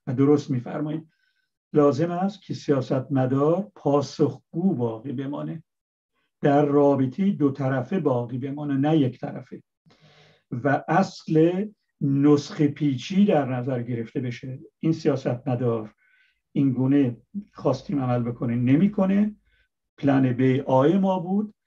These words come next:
اه، نقشهٔ آی ما بود،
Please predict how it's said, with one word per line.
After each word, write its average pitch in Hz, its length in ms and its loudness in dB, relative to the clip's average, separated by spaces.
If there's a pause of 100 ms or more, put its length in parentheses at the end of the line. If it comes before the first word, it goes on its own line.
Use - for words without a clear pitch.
(340)
اه، 135 100 -4 (840)
نقشهٔ 127 500 0
آی 123 280 0
ما 156 200 2
بود، 208 300 -2